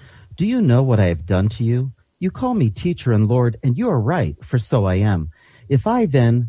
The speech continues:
the Lord and teacher, washed your feet, you also ought to wash one another's feet. For I gave you an example, that you should, should also do as I did for you. Truly, truly, I say to you, a slave is not greater than his master,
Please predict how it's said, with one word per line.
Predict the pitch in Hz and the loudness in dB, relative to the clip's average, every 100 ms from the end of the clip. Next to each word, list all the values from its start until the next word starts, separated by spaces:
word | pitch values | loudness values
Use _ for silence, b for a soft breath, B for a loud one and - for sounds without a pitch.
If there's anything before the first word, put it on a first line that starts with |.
| - | -4
the | 104 | -2
Lord | 107 156 160 | 0 0 0
and | 101 | -2
teacher, | - 180 - 90 78 | -2 -6 -4 -6 -6
washed | 92 175 180 - | -4 -4 -6 -6
your | 98 | -6
feet, | 87 180 117 78 | -6 -6 -6 -6
you | - 165 - | -6 -6 -6
also | 226 220 - 95 113 | -8 -4 -2 -2 -2
ought | 113 | -2
to | 107 | 0
wash | 107 110 104 113 | 0 -2 -2 -2
one | 104 | 0
another's | 95 110 127 87 - | 2 2 0 -4 -6
feet. | 85 76 b b b | -8 -8 b b b
For | _ 123 - | _ -4 0
I | 185 | -2
gave | 220 120 113 | 2 2 4
you | 135 | 2
an | 156 | 0
example, | 160 - 214 247 85 76 - - | -2 -2 -2 -2 -6 -8 -10 -4
that | 110 | -2
you | 135 | -2
should, | 117 139 - - | -4 -6 -8 -10
should | - 143 | -4 -2
also | 214 214 110 | -2 -2 -2
do | 98 101 120 | 0 0 0
as | 135 - | -2 -4
I | 92 117 | -2 -2
did | 98 87 95 | 0 -4 -4
for | - 147 | -6 -4
you. | 165 196 87 82 b b - | -2 -4 -4 -8 b b -20
Truly, | - 262 196 139 | -8 -4 0 -2
truly, | - 165 131 107 | -2 0 2 2
I | |
say | 110 139 117 | 2 0 0
to | |
you, | 92 78 | -2 -4
a | 117 | -2
slave | 110 - 156 190 131 | -4 -2 0 0 0
is | 98 156 | -2 -2
not | 190 - | -4 -2
greater | 156 185 123 | -2 0 0
than | 101 101 | 0 0
his | 90 - | -2 0
master, | 131 147 - 90 | 0 -2 -4 -8